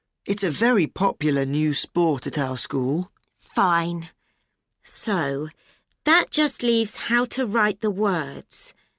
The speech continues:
Speaker 2: Do you think we should use all capital letters?
Speaker 1: Let's see. If we put the school name and address here,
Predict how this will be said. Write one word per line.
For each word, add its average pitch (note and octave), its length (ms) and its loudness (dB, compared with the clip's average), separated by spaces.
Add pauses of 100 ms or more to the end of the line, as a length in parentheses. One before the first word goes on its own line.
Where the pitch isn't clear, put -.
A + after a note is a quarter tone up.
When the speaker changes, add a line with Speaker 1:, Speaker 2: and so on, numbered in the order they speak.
(300)
Speaker 2:
Do D#4 80 2
you F4+ 220 6
think F#4 300 -2
we D4+ 140 2
should - 240 0
use C#4+ 380 0
all E4+ 260 4
capital D#3+ 560 -6
letters? C#3+ 720 -6 (580)
Speaker 1:
Let's E3 480 -4
see. C3+ 680 2 (920)
If G#3 180 -2
we B3 80 2
put - 220 -2
the A#3+ 80 -2
school B3+ 640 2
name G#3 480 2
and F3+ 180 0
address F3 840 0 (260)
here, F3 920 0